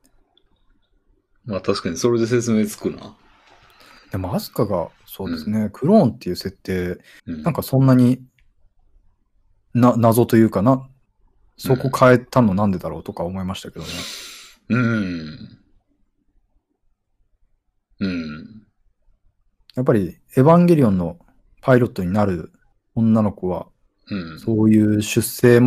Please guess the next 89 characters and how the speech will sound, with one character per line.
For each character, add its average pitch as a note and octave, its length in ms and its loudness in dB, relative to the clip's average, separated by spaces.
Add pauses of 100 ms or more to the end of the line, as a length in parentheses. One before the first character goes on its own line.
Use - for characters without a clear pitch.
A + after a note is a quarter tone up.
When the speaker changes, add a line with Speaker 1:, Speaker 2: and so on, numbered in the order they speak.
Speaker 2:
か B2 120 0
ら A#2 120 4
管 A#2 260 4
理 G2 80 0
さ F#2+ 160 -4
れ F#2+ 100 -4
て G2+ 100 -2
い G2 60 0
る G2 80 -8
と - 80 -8
い F2+ 100 -2
う F2+ 120 -6
点 F2+ 180 -6
で F2 80 -8
揃 G#2+ 280 -2
え G#2 40 0
た G#2+ 100 -2
か F2 100 -4
っ - 40 -14
た - 100 -12
ん F2 60 -12
で F#2+ 60 -14
す - 80 -20
か - 80 -10
ね。 G#2+ 220 -4 (180)
綾 F#2 160 -6
波 F2 180 -8
と F2+ 160 -10
い E2+ 240 -10
い、 F2 60 -14
ア F#2 80 -8
ス - 100 -16
カ G2 120 -12
と - 120 -16
い E2+ 160 -14
い、 - 20 -18
マ F#2 140 -8
リ F2+ 80 -12
と - 160 -18
い - 40 -14
い。 - 20 -12
Speaker 1:
え、 - 40 -14 (720)
マ G3 200 -2
リ D4+ 100 0
も A2 140 -2
そ G#2+ 160 -2
う F2+ 60 -2
な - 100 -16
の？ - 140 -16
Speaker 2:
い - 20 -20 (840)
や、 E3+ 100 8
マ A3+ 160 8
リ F#4 80 6
も C3+ 140 8
今 F#3+ 220 10
の G#2 220 4
話 A2+ 680 0
で G2+ 120 -2
考 G2+ 120 -6 (200)
え G#2+ 40 2
る G2+ 80 -2
と、 F2+ 100 -10
だ F2+ 100 -8
か - 80 -18
ら F2 80 -10
ク - 160 -2
ロ A2+ 80 2
ー G2+ 180 0
ン - 20 -6
っ - 20 -14
て - 200 -14
い E2+ 100 -6
う E2+ 80 -10
考 - 140 -10 (120)
え F#2 40 -4
方 F2+ 220 -10
が E2+ 80 -10
自 - 160 -14
然 F#2 260 -6
な F2+ 100 -6
ん F2 60 -8
じ E2 80 -12
ゃ - 20 -14
な D#2+ 60 -14
い - 20 -16
で E2 40 -16
す - 80 -20
か - 100 -16
ね。 F2 300 -16